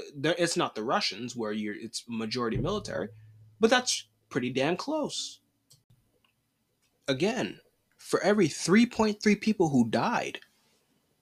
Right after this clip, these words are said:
in the, uh, in the, uh, Hamas attack, which began on October the seventh, for every three point three people who died, one was military. That means that the ratio of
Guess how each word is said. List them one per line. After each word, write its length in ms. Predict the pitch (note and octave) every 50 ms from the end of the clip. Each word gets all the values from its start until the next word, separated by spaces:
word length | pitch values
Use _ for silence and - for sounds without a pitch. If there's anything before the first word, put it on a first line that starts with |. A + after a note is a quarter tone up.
| _ _ _ _ -
in 220 | E3 E3+ E3 D#3
the, 120 | D#3 D#3 D3+
uh, 100 | D3+ D3+ - _ _ _ -
in 160 | D3+ D3+ D3
the, 140 | C#3+ D3 C#3+ - - D3
uh, 100 | C#3 -
Hamas 380 | D#3 D#3 D3 C#3 C#3 C#3+ C#3
attack, 380 | C#3+ - B2+ G#2 G#2+ A#2+ C3 - -
which 200 | - B2 - -
began 280 | C#3 A#2+ A#2+ A#2+ A#2 A#2+
on 60 | A#2
October 260 | A#2 - - A2 B2
the 80 | D3 D3
seventh, 320 | - A2+ A2+ D3+ F3 - _ _ _ _ _ _ -
for 100 | - D3
every 180 | E3+ F3+ E3+
three 240 | - - D#3+ F3+ A3
point 300 | G#3+ - A3 G#3+ A3 A3
three 120 | - A3+ G#3+
people 240 | - A#3 A3+ G#3
who 100 | F#3+ F#3
died, 260 | E3+ F#3+ G3+ G#3 F#3+ D#3+
one 240 | D3 E3+ F#3+ G3
was 140 | F#3+ F#3 E3+
military. 460 | F#3+ A3+ C4+ B3 - - - - - - _ _ _ _ _ _ _ _ _ _ _ _ _ _ _ _ _ _ _ _ _ _ _ -
That 220 | C#3 D3+ G3+ B3 A#3+
means 440 | A#3 A3+ A3 G#3 G3+ - - - _ _ _ _ _ _ _ _ _ _ _ _ _ _ _ _ _
that 160 | D#3+ E3 D#3+ - _ - _ _ _ _ -
the 140 | D3 D#3 D3
ratio 540 | C#3+ F3+ G#3 A3+ G#3+ - - G#3 F3 E3 D#3
of 120 | D#3 -